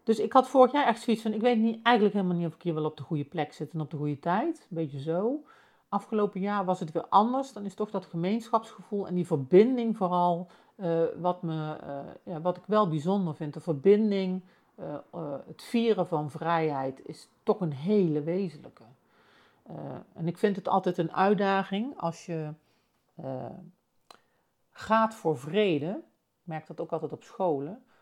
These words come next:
Als het gaat over vrede, dan hebben we het eigenlijk altijd over oorlog. Maar eigenlijk wil je dat ook niet, hè? Je wilt eigenlijk vrede, wil je eigenlijk iets laten zijn wat, eh, losstaat van oorlog.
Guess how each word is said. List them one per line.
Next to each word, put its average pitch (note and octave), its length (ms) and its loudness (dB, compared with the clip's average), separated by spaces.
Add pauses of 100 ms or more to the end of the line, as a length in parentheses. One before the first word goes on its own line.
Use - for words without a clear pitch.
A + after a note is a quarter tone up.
(100)
Als F3+ 100 -10
het F3+ 80 -8
gaat C#4+ 280 0
over E3+ 280 2
vrede, A3 540 -2 (300)
dan F#3 260 -4
hebben A3+ 320 -2
we C4+ 60 -4
het A#3 120 -4
eigenlijk G3+ 380 -2
altijd G#3+ 400 0
over F#3 220 -2
oorlog. F#3 460 -2 (960)
Maar F#3 180 4
eigenlijk G3+ 380 8
wil D4 140 6
je D4 100 2
dat B2+ 200 0
ook B2 140 -8
niet, - 400 -20
hè? F#3 80 -10
Je G3 200 -6
wilt G#3 200 0
eigenlijk G#3 440 -2
vrede, A#3 760 0
wil F#3+ 180 0
je F#3 140 0
eigenlijk F#3 560 -2 (100)
iets - 280 -10
laten E3 340 -2
zijn F3 500 0
wat, E3 380 -4 (220)
eh, D#3 240 -6 (240)
losstaat E3 640 2
van D3 240 -10
oorlog. C#3+ 420 -6